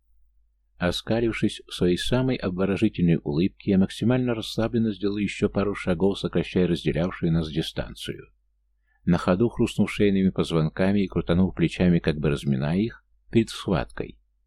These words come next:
Актёр из меня как из говна пуля. На лице противника растянулась саркастическая улыбка.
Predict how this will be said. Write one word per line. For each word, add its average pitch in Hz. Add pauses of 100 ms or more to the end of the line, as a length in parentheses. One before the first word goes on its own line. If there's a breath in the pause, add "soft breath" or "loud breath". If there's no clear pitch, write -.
(220)
Актёр 156
из 135
меня 135
как -
из 135
говна 120
пуля. 58 (340)
На 87
лице 78
противника 131
растянулась 120
саркастическая -
улыбка. 62